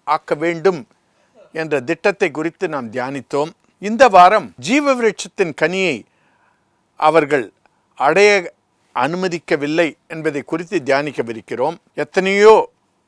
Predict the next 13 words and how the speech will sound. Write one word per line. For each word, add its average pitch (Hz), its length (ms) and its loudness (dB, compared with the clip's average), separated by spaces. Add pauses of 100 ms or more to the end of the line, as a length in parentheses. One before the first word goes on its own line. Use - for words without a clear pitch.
(200)
மரங்கள், 160 640 2
பழங்கள் 156 640 0 (520)
ஏதேனும் 160 380 0
தோட்டத்திலே 139 580 -4
இருந்தது. 120 600 -6 (600)
ஆனாலும் 185 480 0
ஆண்டவர் 170 520 0
குறிப்பாக 175 640 0
இரண்டு 180 720 -4 (960)
விருட்சங்களை 175 520 -2
குறித்து 151 540 -6 (200)
நமக்கு 151 400 -6
தெரிவித்திருக்கிறார். 147 840 -4